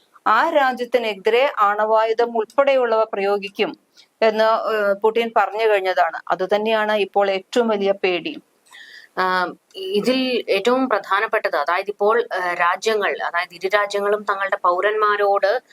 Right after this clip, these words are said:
Speaker 2: ആ, പൗരന്മാർക്ക് മുന്നറിയിപ്പ് കൊടുത്തു എന്നുള്ളതാണ്.
Speaker 1: ഉം.
Speaker 2: അപ്പോൾ, ആ, ഇതിനു മുൻപ് നമ്മളൊരു വലിയ പ്രതിസന്ധി ഘട്ടത്തിൽ നിന്നതാണ്.
Speaker 1: ഉം.
Speaker 2: ആ, യു-, ആ, യുക്രൈൻ, ആ, റഷ്യ യുദ്ധം നടക്കുന്ന സമയത്ത്, അതായത് അവിടെ നിന്നും, ആ, ന-, ആ, സ്-,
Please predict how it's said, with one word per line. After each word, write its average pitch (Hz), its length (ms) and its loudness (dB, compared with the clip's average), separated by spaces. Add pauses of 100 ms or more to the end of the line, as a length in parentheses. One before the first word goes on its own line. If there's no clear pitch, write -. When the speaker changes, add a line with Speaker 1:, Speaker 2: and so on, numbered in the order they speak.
(200)
Speaker 2:
ആ, 170 60 -2
പൗരന്മാർക്ക് 190 600 0
മുന്നറിയിപ്പ് 185 500 -4
കൊടുത്തു 175 480 0
എന്നുള്ളതാണ്. 151 400 0
Speaker 1:
ഉം. 135 40 -6
Speaker 2:
അപ്പോൾ, 185 320 0 (360)
ആ, 160 140 2 (360)
ഇതിനു 214 220 2
മുൻപ് 220 540 2 (260)
നമ്മളൊരു 196 580 0
വലിയ 196 300 0
പ്രതിസന്ധി 226 680 -2
ഘട്ടത്തിൽ 196 380 0
നിന്നതാണ്. 175 520 -2 (220)
Speaker 1:
ഉം. 202 380 -4
Speaker 2:
ആ, 165 40 0
യു-, 170 360 -4
ആ, 175 80 0
യുക്രൈൻ, 196 600 0
ആ, 175 80 0
റഷ്യ 190 560 0
യുദ്ധം 175 380 -2
നടക്കുന്ന 175 360 -2
സമയത്ത്, 156 360 -4
അതായത് 170 480 0 (280)
അവിടെ 170 180 0
നിന്നും, 185 520 -2
ആ, 160 60 -2 (360)
ന-, - 320 -6
ആ, 170 100 -2
സ്-, - 180 -8